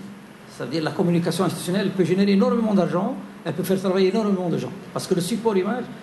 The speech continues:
c'est le support du siècle. Donc il y a énormément de possibilités et il y a des compétences. La seule chose, les seuls segments, vu qu'on est ici devant un, un, un parterre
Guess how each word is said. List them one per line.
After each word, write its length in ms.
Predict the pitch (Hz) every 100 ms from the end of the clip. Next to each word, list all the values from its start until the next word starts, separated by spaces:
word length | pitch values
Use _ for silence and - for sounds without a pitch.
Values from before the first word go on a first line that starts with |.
| -
c'est 160 | - 208
le 80 | 214
support 340 | 196 196 185
du 80 | -
siècle. 200 | - - - - - - -
Donc 140 | 170 190
il 120 | 196 196
y 80 |
a 140 | 240 226
énormément 500 | 202 233 254 226 220
de 100 | 196
possibilités 720 | 156 160 - 139 135 - 254 311 - 214
et 80 |
il 260 | 269 240 190
y 60 | 220
a 100 | 240
des 140 | 185
compétences. 580 | - 151 - - - - -
La 80 |
seule 220 | 196 269 233
chose, 220 | 202 151 -
les 40 |
seuls 200 | - 190
segments, 400 | 180 147 185 156 - - - - 139 120
vu 80 | 160
qu'on 180 | 165 160
est 60 |
ici 300 | 151 147 185 147
devant 340 | 135 147 139
un, 60 | 120 135 131 127
un, 160 | 139 160
un 80 | 139
parterre 420 | 151 127 175